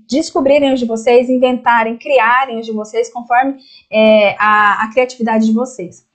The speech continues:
Quinonas começa com Q, né? De a,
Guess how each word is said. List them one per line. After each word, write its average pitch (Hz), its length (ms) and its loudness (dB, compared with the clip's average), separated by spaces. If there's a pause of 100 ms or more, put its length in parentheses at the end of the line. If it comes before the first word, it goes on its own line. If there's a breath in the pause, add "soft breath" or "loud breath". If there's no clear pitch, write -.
(480 soft breath)
Quinonas 311 960 0 (720)
começa 277 440 0
com 320 240 -4
Q, 233 640 -2 (400)
né? 254 320 -4 (320)
De 226 200 2
a, 254 280 0